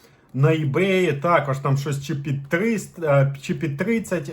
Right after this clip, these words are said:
е, доларів, чи тридцять п'ять. А, недешевий, недешевий такий диск, якщо на O L X він тисячу стоїть, на eBay ще більше. І знаєте, що я хочу зробити зараз? Анонс. Анонс. Оця гра, оцей диск, е,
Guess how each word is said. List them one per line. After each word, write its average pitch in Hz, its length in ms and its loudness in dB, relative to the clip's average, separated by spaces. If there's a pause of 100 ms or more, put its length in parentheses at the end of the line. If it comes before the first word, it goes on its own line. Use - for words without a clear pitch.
(100)
е, 139 200 2
доларів, 139 480 0
чи 143 120 -6
тридцять 147 440 -4
п'ять. 185 380 -2 (320)
А, 143 220 2
недешевий, 175 720 4
недешевий 139 560 2
такий 131 260 -6
диск, 220 320 -2
якщо 147 240 -4
на 139 100 2
O 139 220 2
L 214 60 0
X 233 240 -4
він 180 180 -2
тисячу 175 320 -6
стоїть, 156 340 -2
на 139 240 0
eBay 139 520 -2
ще 151 240 -8
більше. 127 460 -6 (420)
І 180 100 -4
знаєте, 196 440 0
що 208 180 -4
я 202 100 2
хочу 196 320 -4
зробити 160 440 0
зараз? 151 520 2
Анонс. 143 680 0 (200)
Анонс. 160 540 0
Оця 160 400 0
гра, 131 720 0 (300)
оцей 139 400 -2
диск, 143 480 -2 (460)
е, 139 260 2